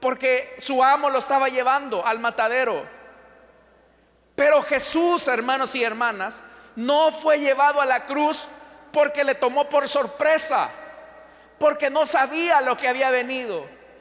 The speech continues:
Él mismo lo dijo, que Él voluntariamente vino. Eso es lo que aquí dice la Biblia, que en virtud de esa voluntad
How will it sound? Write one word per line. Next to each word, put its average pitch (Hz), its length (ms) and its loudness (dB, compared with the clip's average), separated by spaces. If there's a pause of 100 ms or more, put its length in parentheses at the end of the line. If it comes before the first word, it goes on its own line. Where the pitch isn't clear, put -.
(360)
Él 302 280 4
mismo 285 360 0
lo 240 160 2
dijo, 233 560 -4 (460)
que 285 340 4
Él 294 320 -4
voluntariamente 302 1500 2
vino. 311 520 -2 (180)
Eso 254 180 -2
es 320 60 2
lo 311 100 2
que 311 100 -2
aquí 302 220 -2
dice 349 360 0
la 269 120 2
Biblia, 226 540 -4 (800)
que 311 160 2
en 302 140 0
virtud 330 500 -2
de 311 380 4
esa 330 260 2
voluntad 240 760 0